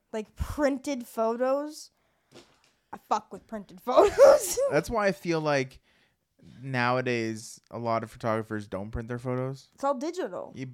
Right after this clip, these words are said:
Speaker 2: but I
Speaker 1: And it
Speaker 2: think
Speaker 1: can
Speaker 2: they
Speaker 1: get
Speaker 2: gotta
Speaker 1: lost.
Speaker 2: start printing their photos.
Speaker 1: It makes it more, like, memorable.
Speaker 2: I think what I'm gonna start doing, honestly, every shoot I do, I'm gonna pick five photos out of it
Speaker 1: Print them out.
Speaker 2: and print them and put them
Speaker 1: Just
Speaker 2: in a
Speaker 1: for a
Speaker 2: book.
Speaker 1: keepsake.
Speaker 2: Yeah,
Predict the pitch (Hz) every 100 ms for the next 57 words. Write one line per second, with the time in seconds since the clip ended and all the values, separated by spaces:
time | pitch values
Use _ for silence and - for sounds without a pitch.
0 | - 123 123 339 - 349 359 349 403 415
1 | 117 117 - 113 104 - 107 104 104 110
2 | 101 277 285 311 339 330 349 370 339 277
3 | 277 269 254 233 104 101 151 240 254 254
4 | 226 190 175 160 139 123 113 139 82 110
5 | 120 135 160 170 - _ _ - 135 156
6 | 175 190 - 156 147 135 127 117 127 127
7 | 120 117 117 - - 113 107 117 - 110
8 | 107 98 87 92 87 - _ _ 214 202
9 | 202 196 _ 110 107 127 117 127 120 113
10 | 110 107 214 196 - 190 - 175 - 104
11 | - _ 120 101